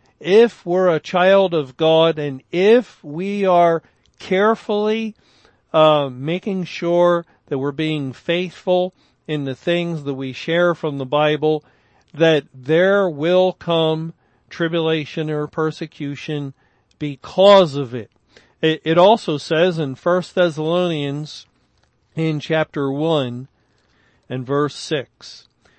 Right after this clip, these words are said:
"And ye became followers of us and of the Lord, having received the word in much affliction,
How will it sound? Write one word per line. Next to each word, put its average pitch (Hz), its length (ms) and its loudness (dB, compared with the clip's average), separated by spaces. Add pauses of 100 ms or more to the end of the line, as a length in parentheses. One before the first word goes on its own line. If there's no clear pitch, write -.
(340)
"And 156 240 -4
ye 185 240 -4
became 202 520 -4
followers 180 600 2
of 170 140 -4
us 147 480 0 (100)
and 160 140 -2
of 165 160 0
the 175 100 -2
Lord, 143 520 -4 (400)
having 208 420 0
received 190 600 -6
the 143 100 -2
word 151 640 -2 (160)
in 151 320 -4
much 165 520 -4 (140)
affliction, 196 800 -6